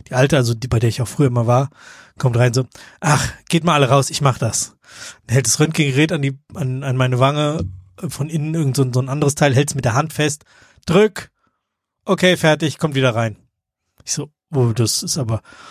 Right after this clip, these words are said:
ach, wissen Sie, mein Vater war Radiologe. Ich hab zum ersten Mal mit drei Jahren auf der Durchleuchteplatte get-,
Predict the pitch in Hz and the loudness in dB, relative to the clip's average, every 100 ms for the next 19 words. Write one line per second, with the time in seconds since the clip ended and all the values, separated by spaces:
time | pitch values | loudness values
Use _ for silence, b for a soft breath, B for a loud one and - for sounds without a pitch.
0 | B - 127 - 123 120 120 139 123 110 | B -2 -2 0 0 0 -2 0 -2 2
1 | 147 123 113 120 117 110 107 120 - 156 | 2 2 2 2 2 0 -2 -6 -4 -2
2 | 151 131 123 113 123 110 - 113 113 113 | -2 -4 -4 -2 -4 -4 -2 2 2 0
3 | 113 - 120 110 - 120 143 120 - 127 | -2 -6 -8 -4 -2 0 2 0 0 -4
4 | 123 123 - | -2 -6 -10